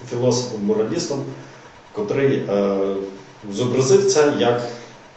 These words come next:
ринковий механізм, е, що формується з допомогою невидимої руки. Адже такі речі, як, е, наприклад,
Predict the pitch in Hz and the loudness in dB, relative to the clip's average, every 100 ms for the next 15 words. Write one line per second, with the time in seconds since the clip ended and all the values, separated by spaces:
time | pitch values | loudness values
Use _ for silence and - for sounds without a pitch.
0 | - - - - - 120 113 - - 113 | -20 -20 -20 -20 -8 4 4 6 2 0
1 | 113 117 127 160 180 - - - - - | 0 0 2 2 2 0 -4 -10 -18 -20
2 | - - - - - - - - - - | -20 -20 -20 -20 -20 -20 -20 -20 -20 -20
3 | - 92 95 92 95 95 95 95 - - | -10 -6 -4 -4 -6 -8 -10 -14 -20 -20
4 | - - - - - - - - 127 123 | -20 -20 -20 -20 -20 -20 -16 -6 -4 0
5 | 127 147 160 - 147 143 - 107 - 117 | 2 4 2 2 0 -2 -8 -10 -8 -2
6 | 127 151 143 147 - - 110 107 117 113 | 2 6 6 6 2 -6 0 0 2 0
7 | 107 104 101 101 - - - - - 123 | 0 0 0 -2 -8 -16 -20 -20 0 2
8 | - - 95 - - - 147 135 147 - | 4 0 -4 -6 -16 -6 -4 0 2 2
9 | 123 139 120 - 104 113 110 - - 107 | 4 6 6 2 2 2 0 -8 -10 -4
10 | 101 98 98 95 95 101 - 110 117 123 | -2 0 -2 -4 -6 -12 -12 -6 -4 -2
11 | - | -2